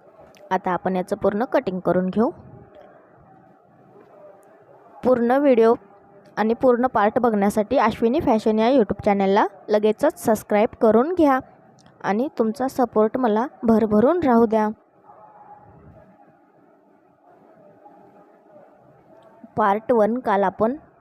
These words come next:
चॅनलवर अपलोड केलेला आहे. आज आपण पार्ट टू पाहणार आहोत. पार्ट थ्री पाहण्यासाठी अश्विनी फॅशन या YouTube चॅनलला सबस्क्राईब करून घ्या. अजून कुठल्या पद्धतीचे ब्लाऊज तुम्हाला शिवायला शिकायचं आहे किंवा कटिंग करायला शिकायचं आहे,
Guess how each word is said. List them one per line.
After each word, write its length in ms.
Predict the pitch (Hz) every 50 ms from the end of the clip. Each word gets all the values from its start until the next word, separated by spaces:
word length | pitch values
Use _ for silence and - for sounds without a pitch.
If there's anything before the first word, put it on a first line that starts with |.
| _ - -
चॅनलवर 380 | 233 214 208 202 190 185 196 190
अपलोड 320 | 185 - - 190 190 190 -
केलेला 320 | 202 196 190 185 185 185 175
आहे. 260 | 175 185 196 220 294 - - _ _ _ - _ _ _ _ -
आज 180 | 175 190 180 180
आपण 280 | 170 - - 247 320 330 - - -
पार्ट 340 | 262 208 175 185 190 - - - -
टू 100 | 254 240
पाहणार 440 | 240 - 226 214 214 208 208 196 190
आहोत. 260 | 190 190 185 208 277 - - _ _ - - - - _ _ -
पार्ट 300 | 208 196 202 226 - - - -
थ्री 140 | - 285 285
पाहण्यासाठी 680 | - 269 220 202 208 214 214 202 - 196 190 - 254
अश्विनी 360 | 294 285 220 - 220 196 196
फॅशन 360 | 196 - 202 196 - 208 202 214
या 60 | 247
YouTube 320 | 302 294 - - - - -
चॅनलला 340 | 190 190 196 196 208 269
सबस्क्राईब 380 | 302 - 285 - - 202 190 185 - -
करून 240 | 202 196 202 202 196
घ्या. 160 | 202 220 302 - - _ _ _ _ - - - -
अजून 220 | 190 202 254 302
कुठल्या 320 | - - 285 254 247 214
पद्धतीचे 440 | 196 220 202 208 202 202 208 202 220
ब्लाऊज 380 | 202 214 202 180 190 208 214 - -
तुम्हाला 240 | 214 196 185 185 220
शिवायला 340 | - - 254 220 202 196 202 208
शिकायचं 440 | - 240 214 202 196 190 - 202 190
आहे 160 | 196 190 220
किंवा 220 | 214 226 220 226 226
कटिंग 280 | - 269 - 277 247
करायला 300 | 214 208 190 190 185 190 196
शिकायचं 360 | - 220 - 202 196 - 196
आहे, 160 | 196 208 254